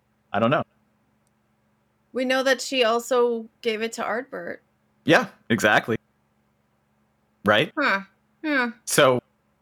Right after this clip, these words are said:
Speaker 1: does she handpick only shards of Azim? I don't know.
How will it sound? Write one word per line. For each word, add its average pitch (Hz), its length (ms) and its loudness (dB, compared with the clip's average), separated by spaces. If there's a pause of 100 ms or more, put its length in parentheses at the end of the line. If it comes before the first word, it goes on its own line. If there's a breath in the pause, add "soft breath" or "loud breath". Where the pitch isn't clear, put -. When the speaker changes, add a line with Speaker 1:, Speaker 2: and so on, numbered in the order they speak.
(120)
Speaker 1:
does 131 200 4
she 117 360 -2
handpick 131 800 0 (100)
only 117 360 4
shards 113 400 2
of 104 100 -8
Azim? 104 420 0 (1120)
I 85 60 -2
don't 98 260 0
know. 170 240 0